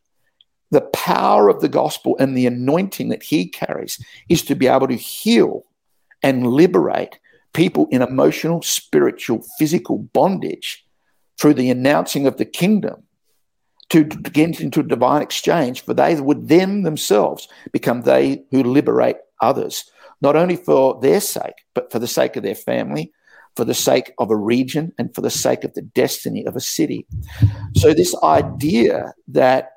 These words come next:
we can have a breakdown at the most fundamental level of a separation between God and believer,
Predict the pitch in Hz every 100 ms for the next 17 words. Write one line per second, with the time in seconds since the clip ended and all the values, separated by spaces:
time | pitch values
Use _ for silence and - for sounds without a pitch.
0 | _ _ 123 151 170 131 123 - - 139
1 | - 110 131 143 - - 123 117 - 127
2 | - 120 117 110 - _ - - 156 170
3 | 139 120 120 131 156 - - _ - 139
4 | _ - - 120 127 120 110 - - 143
5 | 123 147 - 135 123 - 120 110 110 113
6 | 117 135 156 _ _ _ _ - 131 131
7 | 127 - 113 123 120 156 170 78